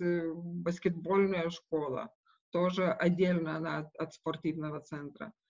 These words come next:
А история с, с директором культурного центра, человек тоже вильнюсский, который просто приезжал в наш город, имел здесь, э,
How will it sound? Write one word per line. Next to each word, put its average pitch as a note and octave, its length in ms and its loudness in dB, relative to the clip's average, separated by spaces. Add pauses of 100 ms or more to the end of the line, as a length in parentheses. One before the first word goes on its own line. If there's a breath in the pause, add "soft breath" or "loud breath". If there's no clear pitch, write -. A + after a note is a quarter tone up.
(280 soft breath)
А F3 160 4
история A#3 760 6
с, G3+ 100 -2
с F3 520 -4
директором G3 680 2
культурного B3 600 4
центра, D#3 520 -2
человек F#3 500 0
тоже A3+ 300 4
вильнюсский, G#3 600 4
который G#3+ 880 2 (360)
просто A3 320 4
приезжал G#3 800 6
в G#3+ 80 -4
наш E3 280 2
город, F#3 460 0
имел A#3+ 380 2
здесь, G3+ 680 0
э, D#3 300 0